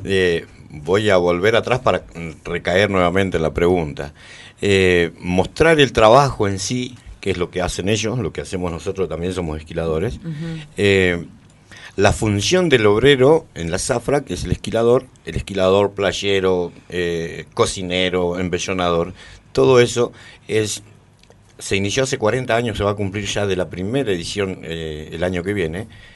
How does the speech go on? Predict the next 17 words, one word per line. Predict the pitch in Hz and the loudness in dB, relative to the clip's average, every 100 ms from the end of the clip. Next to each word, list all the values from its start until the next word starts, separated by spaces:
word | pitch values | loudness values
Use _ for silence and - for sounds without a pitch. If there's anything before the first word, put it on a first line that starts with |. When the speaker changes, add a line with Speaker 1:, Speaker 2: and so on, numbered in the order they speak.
| - | -12
Speaker 1:
eh, | - 87 85 85 82 - _ _ - - - _ _ | -4 -2 0 -2 -6 -14 _ _ -20 -20 -20 _ _
como | - 101 101 - - | 0 0 0 -4 -12
rindiéndole | 90 101 101 127 131 113 | -8 -6 -6 -4 -2 0
homenaje | 110 101 101 107 - 76 - - | 0 0 -4 -4 -6 -12 -16 -16
a | - 90 | -6 -4
esos | 92 92 82 | -2 -4 -6
hacedores | 82 85 95 127 135 - - - - | -6 -4 -2 0 -2 -6 -14 -20 -18
de | - 82 | -8 -6
la | 82 | -6
riqueza | 80 78 104 - 95 | -8 -6 -6 -6 -8
patagónica, | 82 - 110 90 69 - - | -8 -4 -2 -2 -4 -16 -14
que | 82 85 | -8 -6
es | |
Speaker 2:
Claro. | 85 80 | -4 -6
Speaker 1:
la | 71 | -6
lana. | 69 71 - - - - - - | -10 -16 -20 -20 -20 -20 -12 -6
Entonces, | 110 110 139 131 139 | -2 0 0 2 0